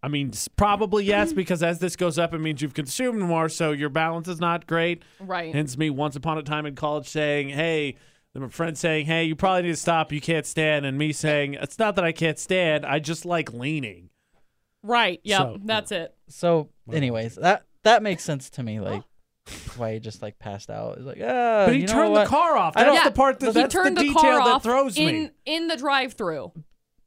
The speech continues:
Speaker 3: But why was he driving in the first place? That's the thing.
Speaker 2: Because
Speaker 1: He
Speaker 2: he was
Speaker 1: wanted
Speaker 2: drunk
Speaker 1: food. He
Speaker 2: and
Speaker 1: was
Speaker 2: obviously
Speaker 1: hammered.
Speaker 2: not in his brain.
Speaker 1: I mean, if you, I mean, you get hammered. That's, fast food is just, I, I, I swear to you, I don't know why. Fast food is ten times more delicious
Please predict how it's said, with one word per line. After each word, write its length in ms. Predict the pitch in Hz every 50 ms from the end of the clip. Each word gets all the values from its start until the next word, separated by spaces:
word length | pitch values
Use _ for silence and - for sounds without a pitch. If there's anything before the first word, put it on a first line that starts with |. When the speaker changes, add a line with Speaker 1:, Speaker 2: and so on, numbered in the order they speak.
| 143 -
Speaker 3:
But 160 | - 196 185
why 180 | 165 175 202 196
was 160 | 196 202 170
he 80 | 170 160
driving 360 | 147 151 147 143 143 147 139
in 80 | 127 117
the 60 | 113
first 260 | - 120 120 _ _
place? 160 | - 113 113 -
That's 260 | - 160 143 - -
the 80 | _
thing. 340 | _ _ - 123 131 117 123 - _ _ _ _ _ _ _ _ _ _ _ _
Speaker 2:
Because 260 | - 240 - 294 262
Speaker 1:
He 60 | 156
Speaker 2:
he 80 | 147 160
was 120 | 175 185
Speaker 1:
wanted 100 | 208 220
Speaker 2:
drunk 220 | 214 302 320 302 285
Speaker 1:
food. 140 | 294 277 214
He 40 | 190
Speaker 2:
and 100 | 165 160
Speaker 1:
was 80 | - 262
Speaker 2:
obviously 220 | 277 226 254 262 254
Speaker 1:
hammered. 200 | 240 190 175 -
Speaker 2:
not 220 | - 269 262 -
in 100 | 285 269
his 140 | 294 262 220
brain. 480 | 214 220 220 208 196 190 208 254 240 240 - - _ _ -
Speaker 1:
I 40 |
mean, 240 | 151 180 190 185 180
if 160 | 165 151 180
you, 260 | 185 190 196 185 147 - - 107
I 40 | 170
mean, 220 | 175 165 151 139 131
you 100 | 135 156
get 200 | 208 196 170 160
hammered. 400 | 185 247 277 262 226 190 180 175
That's, 240 | 180 175 - -
fast 360 | - - 175 202 208 214 - -
food 200 | 220 220 214 196
is 180 | 160 135 -
just, 320 | - 156 151 - - - 151
I, 140 | 160 - - _ _ _ -
I, 140 | 143 147 - -
I 80 | 151
swear 460 | 151 - - - - 175 202 202 190 165
to 60 | 151
you, 120 | 131 117
I 140 | 131 139 151
don't 260 | 135 165 180 202 202
know 140 | 190 185 180
why. 500 | 160 156 165 165 143 120 113 110 104 107 - _ _ _ _ _ _ _ _ _ -
Fast 360 | 180 185 196 208 202 - - -
food 400 | - 214 208 190 180 175 170 - -
is 200 | 156 139 - -
ten 400 | - - - 180 185 190 196 185
times 440 | - 180 175 170 165 160 156 127 131
more 360 | 131 135 143 151 156 160 160
delicious 840 | - 156 156 143 139 147 139 135 - - 117 101 98 - - - -